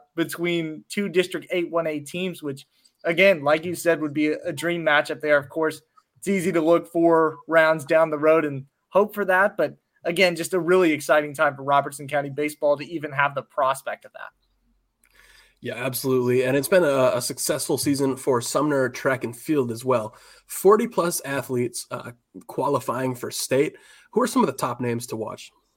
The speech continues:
Speaker 1: Yeah, as, as if my job didn't get any more busy, uh, with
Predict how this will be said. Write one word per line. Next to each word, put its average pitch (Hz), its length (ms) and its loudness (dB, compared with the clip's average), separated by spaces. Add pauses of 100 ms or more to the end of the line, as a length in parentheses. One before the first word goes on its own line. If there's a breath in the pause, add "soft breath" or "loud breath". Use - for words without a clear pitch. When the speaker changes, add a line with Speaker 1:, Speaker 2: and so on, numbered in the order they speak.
(440)
Speaker 1:
Yeah, 147 240 4
as, 143 220 0
as 170 240 -4
if 170 140 -2
my 165 160 4
job 165 320 4
didn't 165 200 -4
get 160 160 0
any 170 160 0
more 170 240 -2
busy, 147 540 -4 (120)
uh, 151 220 4
with 156 240 -4